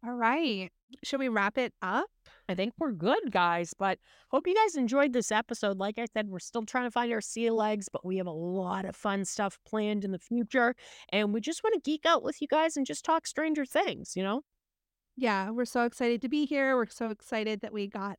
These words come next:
Speaker 1: this first episode under our belt. Yeah, and follow us on social media.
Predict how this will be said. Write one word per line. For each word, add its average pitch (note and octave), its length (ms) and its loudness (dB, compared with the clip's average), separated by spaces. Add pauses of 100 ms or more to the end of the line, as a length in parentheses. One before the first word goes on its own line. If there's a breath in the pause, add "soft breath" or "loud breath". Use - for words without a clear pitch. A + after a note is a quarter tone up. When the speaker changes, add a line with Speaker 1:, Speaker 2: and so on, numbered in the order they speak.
Speaker 1:
this G#3+ 220 -8
first - 480 -10
episode C4+ 420 0
under A#3+ 220 0
our A#3 160 0
belt. G#3+ 500 -2 (440)
Yeah, B3 500 4 (160)
and A#3 440 2 (400)
follow B3+ 300 6
us D4 180 0
on C4+ 200 2
social B3 360 0
media. A3+ 600 0